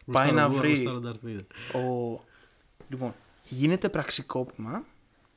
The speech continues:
Speaker 1: για να σκοτώσουν, ε, και από, από πέρα δολοφονίας του Emperor.
Speaker 2: Μμμ.
Speaker 1: Ωραία. Ενώ έχουν στείλει τον Darth Vader να πάει να βρει τον τελευταίο Jedi.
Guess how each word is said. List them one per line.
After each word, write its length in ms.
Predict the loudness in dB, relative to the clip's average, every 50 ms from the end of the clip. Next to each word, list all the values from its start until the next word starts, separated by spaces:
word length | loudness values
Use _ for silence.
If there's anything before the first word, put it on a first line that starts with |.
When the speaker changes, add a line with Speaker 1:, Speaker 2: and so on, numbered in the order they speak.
| _ _ _ _ _ _ -8
Speaker 1:
για 120 | -6 -4 -4
να 60 | -4
σκοτώσουν, 460 | -4 -6 -6 -6 -6 -4 -4 -4 -4
ε, 460 | -4 -2 -2 -2 -2 -2 -4 -6 -6 -6
και 100 | -4 -6
από, 160 | -6 -4 -6
από 160 | -8 -6 -4
πέρα 120 | -2 -2 0
δολοφονίας 460 | 0 -2 -2 -2 -4 -4 -4 -4 -4
του 200 | -2 -2 0 0 -2
Emperor. 200 | -4 -6 -10 -12 -16 -20 _
Speaker 2:
Μμμ. 280 | -12 -10 -8 -8 -8 -10 -10 -12
Speaker 1:
Ωραία. 400 | -10 -8 -8 -8 -8 -8 -10 -14 _ _ -20 -20 -20 -20 _ _ _ _ _ _ _ _ _ _ _
Ενώ 240 | -4 -2 0 2 2
έχουν 220 | 2 2 0 -2 -4
στείλει 680 | -4 -6 -4 -2 -2 0 0 -2 -2 -4 -4 -6 -8 -12 _ _ _ _ _ _
τον 100 | -8 -4 -2
Darth 200 | -2 -2 -2 -4 -4
Vader 340 | -4 -4 -4 -4 -4 -4 -4
να 180 | -4 -4 -6 -4
πάει 180 | -2 -2 -2 -2
να 180 | -2 -4 -4
βρει 200 | -4 -2 -4 -2
τον 140 | -2 -2 -2
τελευταίο 320 | -2 -4 -4 -4 -4 -4 -2
Jedi. 460 | -2 -2 0 0 0 0 0 -2 -4